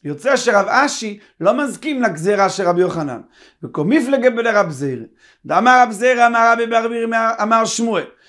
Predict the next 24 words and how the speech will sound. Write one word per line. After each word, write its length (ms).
נהרות 460
המושכים 420
מים 240
מן 120
האגמים, 520
שזה 320
אגמים 380
של 220
מי 160
גשמים, 380
מותר 420
להשקות 480
מהם 220
בחולו 360
של 200
מועד. 300
זאת 180
אומרת 380
שרב 240
זירא 280
לא 180
סובר 380
את 120
הגזירה 580